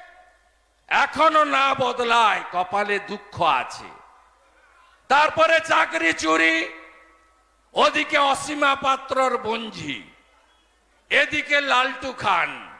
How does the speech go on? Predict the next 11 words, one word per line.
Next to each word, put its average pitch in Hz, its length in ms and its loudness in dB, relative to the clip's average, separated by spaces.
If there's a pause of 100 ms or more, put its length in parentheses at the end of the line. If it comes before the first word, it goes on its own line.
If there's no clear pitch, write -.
(840)
গ্রুপ 294 260 0
ডিতে - 380 0
চাকরি 262 420 -2
করত, 208 360 -4 (2250)
ভুয়া 320 320 4
চাকরি, 320 520 2 (1200)
সাদা 311 400 4
খাতা। 294 440 2
লালটু 277 320 -2
খানকে 294 320 -2
চেনেন 302 360 2